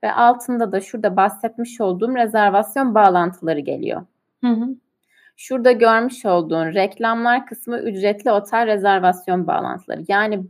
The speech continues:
Speaker 1: buradan, e, tıklayıp rezervasyon yaparsam ben bir ödeme gerçekleştiriyorum. Ama alt taraftaki kısımdan tıklayıp rezervasyon yaparsam bir ödeme gerçekleştirmiyorum. Bu
Speaker 2: Hı hı.
Speaker 1: kısımda da bu şekilde bir işleyiş var.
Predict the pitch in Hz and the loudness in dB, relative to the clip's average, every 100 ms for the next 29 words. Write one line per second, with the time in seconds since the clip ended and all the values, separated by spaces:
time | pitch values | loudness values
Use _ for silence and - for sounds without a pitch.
0 | - 262 226 185 185 - _ _ _ - | -6 -4 2 2 2 -4 _ _ _ -6
1 | 165 160 160 160 170 _ _ _ - 214 | -2 2 2 0 -4 _ _ _ -8 -6
2 | - 226 247 247 208 196 208 214 226 226 | 0 2 2 0 -2 2 2 2 0 -4
3 | 226 226 240 262 254 262 240 240 240 254 | -4 -2 0 0 0 -2 0 2 2 0
4 | - 220 185 180 165 - - - 185 - | -2 -2 0 0 0 -2 -6 -8 -20 -18
5 | - - - - - 175 _ - - - | -20 -20 -16 -12 -12 -12 _ -20 -8 -2
6 | 240 - 233 254 262 294 240 202 - 185 | 0 0 2 2 2 2 4 4 0 -12
7 | - - 202 226 220 226 254 254 - 180 | -14 -18 -10 -6 -2 -2 -2 -8 -4 -4
8 | 165 180 170 190 208 214 226 233 240 240 | -2 -2 0 0 0 -4 -6 -4 -2 -2
9 | 247 254 254 247 254 233 - 196 214 254 | -4 -4 -8 -6 -6 -4 -2 -2 -2 -2
10 | 233 208 190 - 180 175 165 - - - | -2 -4 -4 -6 -8 -6 -8 -10 -18 -16
11 | - - - - _ _ _ - 226 214 | -16 -16 -18 -20 _ _ _ -6 -4 -2
12 | 233 240 226 220 240 285 254 247 - 175 | -4 -4 -4 -2 -2 -2 -4 -6 -6 -10
13 | - 143 143 - - - - - - - | -10 -10 -8 -8 -12 -18 -16 -14 -14 -16
14 | 50 - - | -18 -18 -20